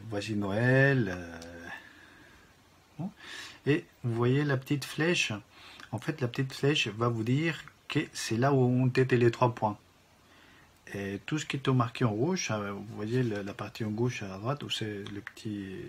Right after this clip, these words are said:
le petit ligne rouge, c'est tout le texte que les éditeurs ont décidé ne pas mettre, ne pas rajouter dans le livre. Euh, voilà.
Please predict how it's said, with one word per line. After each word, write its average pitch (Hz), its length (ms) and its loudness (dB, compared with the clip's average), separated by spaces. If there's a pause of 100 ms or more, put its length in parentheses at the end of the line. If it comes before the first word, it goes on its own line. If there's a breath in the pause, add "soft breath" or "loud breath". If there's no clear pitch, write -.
le 107 60 -12
petit - 260 -10
ligne 107 360 -2
rouge, 143 400 -4 (580 loud breath)
c'est 92 260 -6 (180)
tout 165 220 0
le 156 80 0
texte 143 480 -4
que 123 100 4
les 117 160 4 (220)
éditeurs 151 580 2 (540)
ont 135 100 4
décidé 131 460 4
ne 123 120 4
pas 135 220 6
mettre, 131 420 6
ne 107 60 0
pas 117 180 0
rajouter 123 520 2
dans 107 120 0
le 101 100 -2
livre. 98 380 -4 (1700 soft breath)
Euh, - 40 -12 (840)
voilà. 117 280 -2